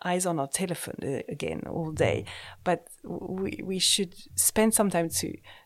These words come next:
just look at our partner and see how wonderful he is. And, um, so, so, so I would advise to, to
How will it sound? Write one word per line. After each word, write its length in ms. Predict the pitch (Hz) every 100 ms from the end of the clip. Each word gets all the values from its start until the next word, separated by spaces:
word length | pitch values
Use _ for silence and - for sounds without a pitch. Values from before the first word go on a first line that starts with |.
| -
just 320 | 190 175 -
look 160 | 214 196
at 220 | 160 - 175
our 160 | 160
partner 460 | 160 165 - 156 127 -
and 200 | 160 160
see 200 | - 190
how 240 | 165 143
wonderful 460 | 156 147 156 - 196
he 180 | 190 180
is. 220 | 180 - - - - -
And, 300 | 165 160 156
um, 600 | 170 160 156 156 156 139 - - - - 85
so, 320 | - 104 92 - - -
so, 220 | - -
so 340 | - - 196 202
I 80 | 202
would 220 | 208 208
advise 240 | 202 196 -
to, 140 | 196
to 340 | - - -